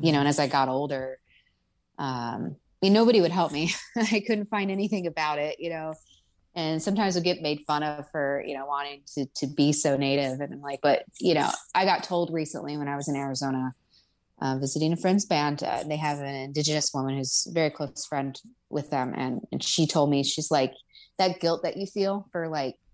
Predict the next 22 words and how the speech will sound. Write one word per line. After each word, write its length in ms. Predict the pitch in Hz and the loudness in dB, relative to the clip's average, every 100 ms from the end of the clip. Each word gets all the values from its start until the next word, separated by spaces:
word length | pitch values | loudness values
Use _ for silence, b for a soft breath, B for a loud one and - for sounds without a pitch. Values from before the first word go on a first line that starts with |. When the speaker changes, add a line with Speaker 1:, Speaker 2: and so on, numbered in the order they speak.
| _ _ - | _ _ -8
Speaker 1:
you 140 | 180 | -6
know, 80 | 165 | -2
not 260 | 156 151 143 | 2 2 4
wanting 380 | 151 156 160 156 | 0 2 0 -2
to 100 | 151 | -6
claim 340 | - 156 135 | -4 -2 -2
your 140 | 143 135 | -2 -4
indigenous 480 | 131 123 156 156 - | -4 -6 -4 -4 -2
side," 240 | 165 160 | -4 -4
she 160 | - - | -8 -6
said, 180 | 147 | -4
"that's 320 | 139 139 - - | 0 0 -2 -2
just 260 | 151 - | -4 -4
white 280 | 147 131 - | -4 -4 -4
supremacy. 680 | - 139 131 127 - 104 - B B B - | -6 -4 -4 -4 -4 -4 -8 B B B 0
That's 380 | 147 147 - | 0 0 -6
the 100 | - | -2
whole 180 | 156 151 | 0 2
bl-, 180 | 139 135 - | 0 -4 -4
blood 280 | 135 135 - | -2 -2 -4
quantum 480 | - 131 123 139 123 | -6 -6 -4 -6 -6
thing 440 | 131 120 123 117 | -6 -6 -6 -10